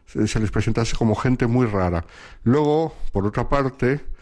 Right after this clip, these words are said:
a muchos eventos culturales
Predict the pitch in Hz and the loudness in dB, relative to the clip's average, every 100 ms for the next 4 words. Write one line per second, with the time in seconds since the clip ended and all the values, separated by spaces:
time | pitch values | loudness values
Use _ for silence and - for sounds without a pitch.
0 | - - - _ 92 95 113 - 123 113 | -16 -20 -20 _ 0 2 2 2 0 0
1 | 110 107 107 110 - 107 92 104 120 131 | 2 2 2 -2 0 -2 2 2 2 2
2 | 104 120 139 - | 2 0 -2 -6